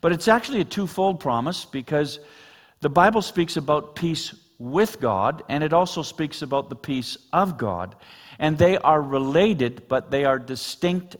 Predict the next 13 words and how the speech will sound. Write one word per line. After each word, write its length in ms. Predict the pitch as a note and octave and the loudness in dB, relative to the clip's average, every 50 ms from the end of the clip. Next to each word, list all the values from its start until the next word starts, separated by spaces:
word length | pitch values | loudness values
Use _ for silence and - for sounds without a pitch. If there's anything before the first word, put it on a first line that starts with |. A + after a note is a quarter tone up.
| - | -6
in 140 | C3 C3+ C3+ | -4 -4 -2
their 140 | C3 B2+ B2 | 0 -2 -2
functions. 840 | B2 - - - E3 E3 - - - A2+ E2+ D#2 D2+ - - - - _ _ _ _ _ _ _ _ _ _ _ | -4 -6 -2 -2 -2 -2 -2 -6 -8 -8 -8 -10 -12 -16 -16 -16 -18 _ _ _ _ _ _ _ _ _ _ _
So 200 | - - C#3+ C3+ | -8 -4 -4 -4
first 320 | - - G3 G3+ - - | 0 2 2 2 2 0
of 140 | C#3 A2 G2 | -6 -4 -4
all, 360 | F#2+ F2 F#2+ A2 - _ _ _ _ _ _ _ _ _ _ _ _ _ _ - | -4 -6 -6 -8 -14 _ _ _ _ _ _ _ _ _ _ _ _ _ _ 0
let's 260 | C3 D3 D3 - - | 0 0 0 0 -4
look 220 | D3 C#3+ C#3 - | -4 -4 -4 -2
at 220 | C#3 B2 - - - | -4 -4 -4 -8 -6
peace 400 | - C#3 C3 B2 - - - - | -2 -2 -2 -2 -4 -10 -14 -14
with 340 | - A#2 B2 C#3+ - - | -10 -4 -2 -2 -4 -4
God. 340 | - G2+ F#2+ E2 D2+ C#2 C2+ | -6 -6 -6 -6 -6 -8 -12